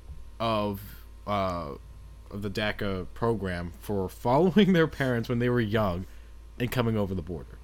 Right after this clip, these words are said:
As people know, I do have a problem with illegal immigration. And actually, fun fact, illegal immigration is at a forty-five-year low, which is good. Um, illegal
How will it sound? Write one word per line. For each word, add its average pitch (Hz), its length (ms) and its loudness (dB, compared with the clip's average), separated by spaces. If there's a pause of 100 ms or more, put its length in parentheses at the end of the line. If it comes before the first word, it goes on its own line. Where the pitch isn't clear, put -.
(360)
As 123 200 2
people 120 260 -2
know, 113 180 0
I 110 140 0
do 110 180 -2
have 101 140 -4
a 101 60 -6
problem 101 560 -2
with 107 500 0
illegal 110 360 2
immigration. 104 600 0
And 120 160 0
actually, 117 480 0
fun 101 280 -4
fact, 107 320 -4 (140)
illegal 120 340 2
immigration 107 500 0
is 107 100 0
at 95 120 2
a 85 40 -4
forty-five-year 95 760 0
low, 85 260 0 (300)
which 101 120 -4
is 98 100 -2
good. 107 260 -2 (500)
Um, 95 420 0 (340)
illegal 107 560 2